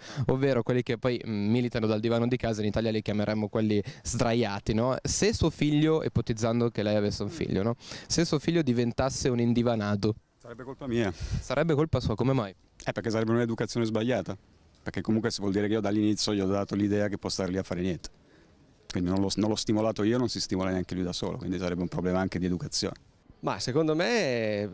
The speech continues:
Speaker 3: è riconducibile il problema a entrambe le problematiche. Sicuramente le mamme italiane, come tutte le mamme latine, eh, sono abbastanza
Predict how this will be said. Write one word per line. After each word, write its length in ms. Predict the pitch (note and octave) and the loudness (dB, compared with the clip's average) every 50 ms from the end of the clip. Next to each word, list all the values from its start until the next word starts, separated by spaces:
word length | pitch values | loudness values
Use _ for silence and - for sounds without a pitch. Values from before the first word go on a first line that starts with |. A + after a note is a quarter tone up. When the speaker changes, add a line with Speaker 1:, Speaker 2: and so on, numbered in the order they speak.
| - - | -8 -6
Speaker 3:
è 180 | - C3+ A#2+ A#2+ | -4 -2 0 0
riconducibile 840 | C3 C#3 - D3+ D3 D3 C#3+ D3 B2+ - E3 E3 E3 D#3+ E3+ D#3+ C#3+ | 0 0 0 2 0 2 2 0 0 2 2 2 4 4 2 2 2
il 80 | A#2+ | 0
problema 420 | - C3+ C3 B2 B2+ C3+ C#3+ D#3+ D3+ | 0 0 0 2 2 2 2 2 0
a 40 | |
entrambe 420 | A#2+ G#2+ G#2 - A#2+ A#2 A#2+ B2 A#2 | 0 0 -2 0 -2 0 0 0 0
le 100 | A2 G#2+ | 0 0
problematiche. 880 | - A#2 G#2+ G#2 G#2 G#2+ A2 G#2+ F#2 F2 - - G2 - G2 F2+ F2 | -2 -2 0 2 2 2 2 0 -2 -2 -4 -6 -4 -2 -2 -2 0
Sicuramente 560 | E2 - A#2+ - D3 C#3+ C#3 D#3 D#3 - - | 0 0 0 2 2 2 2 0 0 0 0
le 100 | B2+ B2+ | 0 2
mamme 300 | B2 C3+ C3+ C3 C3+ C3 | 2 0 0 0 0 0
italiane, 640 | B2 A2+ - B2+ B2 B2 C3 C3+ B2 A#2+ G#2+ G2 F#2+ | 0 0 0 0 2 2 2 2 0 0 -2 -2 -2
come 280 | - A2+ A2 A2+ A2 G2+ | 0 0 0 2 0 0
tutte 220 | - C3+ - - | 0 -2 0 0
le 100 | A2+ A#2+ | 0 2
mamme 300 | B2 B2 B2 B2+ A#2+ B2 | 2 0 0 0 0 0
latine, 580 | B2 A#2+ - - C#3 C3 B2 A2+ A2 G#2 F#2+ F2+ - - - - - - - | 0 0 0 2 2 2 2 2 2 0 -2 -4 -8 -14 -18 -16 -16 -8 -2
eh, 600 | - A#2+ A#2 A2+ A2+ A2 A2 A2 G#2+ G#2+ G#2+ G#2 F#2+ | -2 0 0 0 0 0 0 0 0 0 0 0 0
sono 800 | - - - C#3+ C#3 C3 B2 A#2 A2+ A2 A2 G#2+ G#2+ G#2+ G#2+ G2+ | 0 0 2 2 2 2 2 2 2 2 2 2 2 2 0 0
abbastanza 1080 | G#2 B2 C3 A2 - - D3+ C#3 C#3+ C#3 B2+ - - C3+ B2+ B2 A#2+ A#2 A2+ A2+ A2 | 0 -2 -2 -4 -2 -2 -2 0 0 0 -2 -2 0 0 0 2 0 0 0 -2 -2